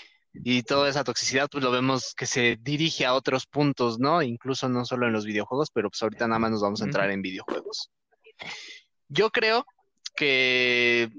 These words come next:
Speaker 1: sí, creo que la toxicidad ahorita que estamos viendo más es la guerra de, de consolas.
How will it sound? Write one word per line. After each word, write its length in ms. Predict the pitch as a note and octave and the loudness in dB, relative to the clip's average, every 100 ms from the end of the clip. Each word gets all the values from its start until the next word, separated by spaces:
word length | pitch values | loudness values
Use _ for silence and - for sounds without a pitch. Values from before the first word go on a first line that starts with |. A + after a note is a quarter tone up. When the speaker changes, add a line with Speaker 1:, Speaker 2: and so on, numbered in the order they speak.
| - | -14
Speaker 1:
sí, 280 | - - F3 | -4 -2 2
creo 180 | F#3 F#3 | 2 2
que 80 | |
la 160 | F#3+ D3 | 2 0
toxicidad 480 | C#3 - C3+ C#3+ D#3+ | -2 -8 -2 2 2
ahorita 260 | D#3+ D#3 | 2 0
que 60 | D#3+ | -2
estamos 300 | - D3+ D3 | -2 0 0
viendo 220 | C#3 C#3+ | 0 0
más 240 | C#3 - C3+ | 0 -2 -4
es 240 | B2 G2+ | -8 -6
la 120 | B2 A#2+ | -2 -2
guerra 320 | A#2+ B2+ A#2+ | 0 2 2
de, 300 | G#2+ F#2+ F2 | 2 0 -2
de 140 | A#2 | -4
consolas. 640 | - A#2+ C3 A2+ G#2+ - | 0 0 0 -2 -2 -6